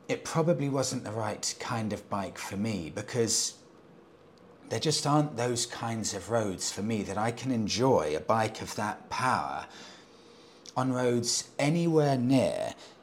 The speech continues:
the southeast of England, because in the southeast of England, we are not blessed with glorious open roads. And each bike's good for each scenario. Example, in Tenerife, where I stayed for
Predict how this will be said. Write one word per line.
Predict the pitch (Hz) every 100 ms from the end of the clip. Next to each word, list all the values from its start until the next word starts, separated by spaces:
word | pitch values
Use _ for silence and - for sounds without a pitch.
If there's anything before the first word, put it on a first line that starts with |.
| -
the | 104
southeast | - 127 110 107 107 -
of | 90
England, | 117 113 - - - -
because | - 123
in | 175
the | 185
southeast | - 151 127 - 113 -
of | 92
England, | 98 90 85 92
we | 117
are | 98
not | 85 110 120 -
blessed | 107 95 - - - - - - -
with | 104 92
glorious | 127 104 101 87 85 -
open | 90 85 87 85
roads. | 90 73 - - - - - - - - -
And | 120
each | 156 - -
bike's | 123 104 -
good | - 98
for | - 92
each | 85 - - - - - -
scenario. | - 101 101 80 - - - - - - - -
Example, | 120 123 78 - - - - - - - -
in | 143 175
Tenerife, | - 127 98 73 - -
where | 80
I | 78
stayed | - - 80 78 76
for | - 78 76